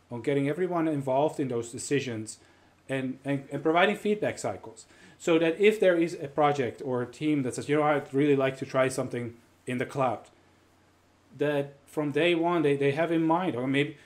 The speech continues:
maybe we should not do a reach back or do only one reach back," or, or whatever, whatever sort of, so they can start those conversations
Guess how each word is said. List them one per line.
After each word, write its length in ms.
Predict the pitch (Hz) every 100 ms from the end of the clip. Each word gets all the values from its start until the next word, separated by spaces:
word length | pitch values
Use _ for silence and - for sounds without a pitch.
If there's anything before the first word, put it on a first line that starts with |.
| - 127
maybe 240 | 131 139
we 160 | 131 139
should 320 | 143 139 139 - _ _ _ _ _ _ _ _ _ _
not 300 | 120 139 160
do 140 | 151
a 40 | 120
reach 300 | 104 98 -
back 200 | 98 -
or 100 | 107
do 160 | 123 131
only 220 | 139 139
one 240 | 139 139
reach 240 | 117 104 -
back," 180 | 98
or, 200 | 120 113 -
or 200 | 123 127 147
whatever, 480 | 151 160 175 156 - - _ _ _ - -
whatever 320 | 156 151 165
sort 220 | 165 165 147
of, 120 | 143
so 160 | - 151
they 160 | 160 151
can 180 | 151
start 440 | 123 - 165 185 190
those 200 | 165 143
conversations 720 | 147 143 160 143 143 143